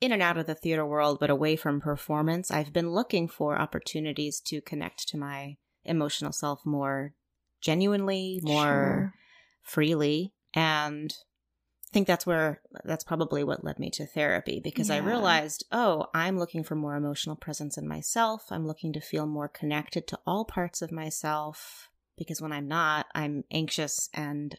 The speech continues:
Speaker 1: unhappy and lonely. And then I realized this field that I was peripherally interested in for a va-, variety of reasons, if I wanted to serve well in it and show up for people, then I needed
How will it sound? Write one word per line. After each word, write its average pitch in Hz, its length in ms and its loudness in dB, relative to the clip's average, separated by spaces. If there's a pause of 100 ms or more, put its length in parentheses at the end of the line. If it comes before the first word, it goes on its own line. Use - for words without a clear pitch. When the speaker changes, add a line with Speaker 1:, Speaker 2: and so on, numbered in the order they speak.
(140)
Speaker 1:
unhappy 147 800 -2
and 147 320 0
lonely. 147 680 2 (680)
And 180 140 2
then 175 100 2
I 170 100 4
realized 160 680 0 (720)
this 175 200 -2
field 196 380 2
that 165 100 -2
I 160 100 2
was 156 180 -4
peripherally 180 580 0
interested 165 480 -6
in 151 260 -8
for 147 220 -4
a 147 60 -6
va-, - 380 -6
variety 151 360 0
of 147 120 -6
reasons, 156 600 -4 (580)
if - 140 0
I 175 80 6
wanted 165 340 2
to 165 100 -6
serve 160 420 -2
well 165 260 0
in 175 120 -2
it 151 260 -2 (120)
and 151 160 -4
show 151 220 0
up 151 160 0
for - 120 -10
people, 160 580 -2
then 151 140 2
I 151 120 2
needed 156 540 0